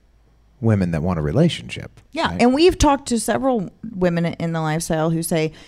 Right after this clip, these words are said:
Speaker 2: when you, you, Johnny Vegas loves asking questions. He loves interviewing people,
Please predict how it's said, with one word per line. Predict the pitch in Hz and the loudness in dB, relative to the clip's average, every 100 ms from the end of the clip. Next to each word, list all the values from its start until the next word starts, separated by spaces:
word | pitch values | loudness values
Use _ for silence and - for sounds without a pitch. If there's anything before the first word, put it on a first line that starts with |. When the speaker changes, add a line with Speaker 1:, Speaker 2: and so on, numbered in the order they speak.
| - - | -20 -4
Speaker 2:
when | 190 190 | 0 2
you, | 190 170 - - - | 2 -2 -8 -20 -14
you, | 175 170 - - _ _ - | -4 -2 -2 -8 _ _ -4
Johnny | 160 165 143 | 0 2 4
Vegas | 143 139 - | 2 0 0
loves | 147 135 | 0 2
asking | 101 127 139 - 131 | -4 -4 -6 -8 -2
questions. | 131 135 - - - | 0 0 -2 -6 -6
He | - | 0
loves | 151 143 143 | 2 2 0
interviewing | - 151 135 127 160 - 143 | -2 0 0 -2 -2 -2 -2
people, | 135 127 - 151 | -2 2 4 4